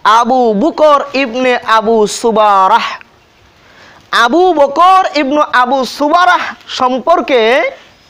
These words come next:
ইমাম বুখারী বলতেছেন, ও একজন অত্যন্ত দুর্বল রাবী। কোনো রাবী যদি দুর্বল হয়, তার থেকে হাদিস নেওয়া যায় না। বুঝাতে পারিনি।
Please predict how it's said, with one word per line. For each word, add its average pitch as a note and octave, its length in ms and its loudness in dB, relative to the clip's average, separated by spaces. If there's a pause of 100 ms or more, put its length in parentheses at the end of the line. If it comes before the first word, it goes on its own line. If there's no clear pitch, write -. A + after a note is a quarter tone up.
(800)
ইমাম D#4 280 0 (120)
বুখারী D#4 400 0
বলতেছেন, C#4+ 600 0 (640)
ও A#3+ 140 2 (260)
একজন C4 360 0 (120)
অত্যন্ত C4 640 -2 (120)
দুর্বল B3 640 0
রাবী। G#3+ 320 -2 (1300)
কোনো C#4+ 260 0
রাবী C4 320 2
যদি D4+ 240 0
দুর্বল C#4 440 0
হয়, C#4 200 2
তার C4+ 300 0
থেকে C#4 240 -2
হাদিস A#3+ 360 -2
নেওয়া B3+ 200 0
যায় G#3 180 0
না। B2+ 120 -6 (1080)
বুঝাতে G#3+ 280 0
পারিনি। A#2+ 300 -2